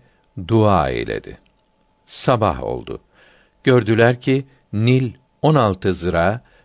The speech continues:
yukarı kalkıp akar. Hak Sübhanehu ve Teala o ihsanı ümmeti Muhammed'den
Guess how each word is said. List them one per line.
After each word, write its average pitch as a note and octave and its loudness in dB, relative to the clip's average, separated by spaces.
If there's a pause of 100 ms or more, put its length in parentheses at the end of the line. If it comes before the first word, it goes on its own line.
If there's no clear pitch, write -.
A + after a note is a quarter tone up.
(100)
yukarı A2+ 2
kalkıp G2+ -2
akar. - -6 (840)
Hak D3 -4
Sübhanehu F#2+ -2
ve E2+ -2
Teala G#2+ 0 (380)
o D#3+ 2
ihsanı A#2+ 0 (460)
ümmeti A2+ 2
Muhammed'den F#2+ -2